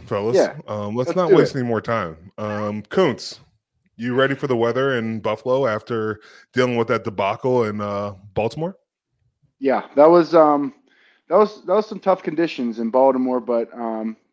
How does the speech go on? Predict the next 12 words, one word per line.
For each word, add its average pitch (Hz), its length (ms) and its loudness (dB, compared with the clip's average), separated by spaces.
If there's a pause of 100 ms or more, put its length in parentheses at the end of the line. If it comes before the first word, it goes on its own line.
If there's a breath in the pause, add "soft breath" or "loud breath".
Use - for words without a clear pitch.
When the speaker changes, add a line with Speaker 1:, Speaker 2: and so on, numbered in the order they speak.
Speaker 2:
gonna 143 140 0
be 131 120 -2
similar 139 560 0
in, 135 280 -8
in 131 140 -4
Buffalo, 139 580 -2
and 117 240 -4 (460 soft breath)
we're 151 100 -6
ready 139 220 4
for 104 320 -8
it. - 100 -16
Uh, 64 300 -20